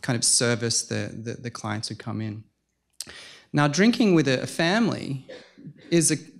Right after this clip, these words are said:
its own kind of atmosphere, and I noted that some,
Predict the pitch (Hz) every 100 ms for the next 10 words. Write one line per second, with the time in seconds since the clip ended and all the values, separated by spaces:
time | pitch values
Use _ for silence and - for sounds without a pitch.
0 | - - - 143 160 202 320 - 131 117
1 | 107 107 123 123 - 113 113 113 143 143
2 | - - - 156 165 202 175 147 - 180
3 | 202 202